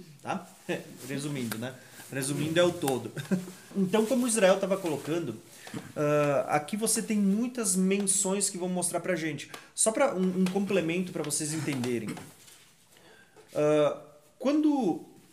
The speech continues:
nós vamos lá pro capítulos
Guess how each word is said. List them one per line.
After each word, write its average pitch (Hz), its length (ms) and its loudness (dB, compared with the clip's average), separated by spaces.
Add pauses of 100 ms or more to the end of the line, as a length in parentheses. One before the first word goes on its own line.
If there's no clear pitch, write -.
nós 170 280 0
vamos 196 320 -2
lá 180 160 2
pro 156 680 0 (640)
capítulos - 1200 0